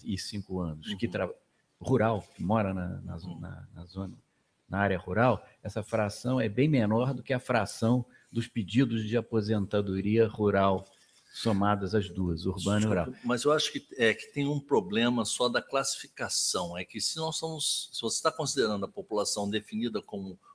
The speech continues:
Speaker 2: rural pelo I B G E,
Speaker 1: Isso.
Speaker 2: quer dizer, definida pelo rural, pelo I B G E não, porque o I B G E não define nada. Ela é definida pelos municípios
Speaker 1: Isso.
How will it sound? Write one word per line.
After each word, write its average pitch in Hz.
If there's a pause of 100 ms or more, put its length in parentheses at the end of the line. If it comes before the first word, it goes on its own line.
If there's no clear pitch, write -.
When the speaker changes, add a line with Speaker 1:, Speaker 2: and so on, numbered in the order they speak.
(120)
Speaker 2:
rural 98
pelo 131
I 107
B 87
G 85
E, 101
Speaker 1:
Isso. -
Speaker 2:
quer 113
dizer, 87
definida 95
pelo 98
rural, 95 (220)
pelo 98
I 87
B 92
G 117
E 104
não, 82
porque -
o -
I 87
B 95
G 101
E 107
não 110
define 95
nada. 80 (380)
Ela 98
é -
definida 117
pelos 139
municípios 110
Speaker 1:
Isso. 110